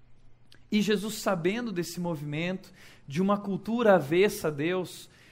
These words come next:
ele nos fez praticar esse memorial pra que nós sempre lembrássemos de que aquilo que aconteceu não é mentira, não é uma história bonitinha que nós contamos,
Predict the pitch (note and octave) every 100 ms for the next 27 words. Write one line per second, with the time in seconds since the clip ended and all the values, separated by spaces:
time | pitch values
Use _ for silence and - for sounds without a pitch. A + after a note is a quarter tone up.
0 | - F3+ G3+ A3+ A3 - A#3 A3+ G#3+ -
1 | - - G#3+ A3 A3 G3+ - G#3+ A#3 A3+
2 | G#3+ G3 F#3+ F3+ F3+ D3+ D#3+ G3 G3+ F#3+
3 | F#3 G#3 G3+ G3 - C4 C#4 A#3+ G3 F3+
4 | E3 G3 A3+ - E3 C#3 - - - -
5 | D3+ G#3 A3+ G3+ - C4+ D#4+ D#4+ A3 -
6 | G3+ F#3+ D#3+ A#3 A#3 A#3 A#3 A#3 A#3 G#3+
7 | - G#3+ B3+ A#3 F#3 F#3+ G#3+ A#3+ A3+ -
8 | - A3+ A#3+ G3 G#3+ G3+ - A#3+ B3 B3
9 | A3+ G#3+ G#3 - F#3+ E3 G3+ A3+ G#3 D#3